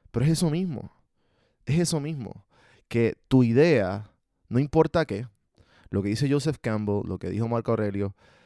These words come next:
hay veces que tu idea la gente no lo va a entender porque trasciende lo que realmente es.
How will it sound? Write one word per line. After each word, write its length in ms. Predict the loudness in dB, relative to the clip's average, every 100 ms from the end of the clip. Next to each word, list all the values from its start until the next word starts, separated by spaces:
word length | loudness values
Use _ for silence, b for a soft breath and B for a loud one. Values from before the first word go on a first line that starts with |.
| b b b b b 0
hay 140 | 4
veces 320 | 4 2 0
que 120 | -2
tu 80 | 0
idea 200 | 0 0
la 120 | 0
gente 240 | -2 -2 -2
no 60 | -2
lo 80 |
va 60 | -2
a 20 |
entender 540 | -4 -8 -6 -6 -6 -10 _ -4
porque 440 | -4 -2 -4 -4 -6 _ _
trasciende 800 | -6 -4 -2 -2 -2 -4 -6 -6 _
lo 180 | -6 -4
que 220 | -4 -6
realmente 800 | -4 -2 -2 -2 -4 -4 -2 -2
es. 120 | -2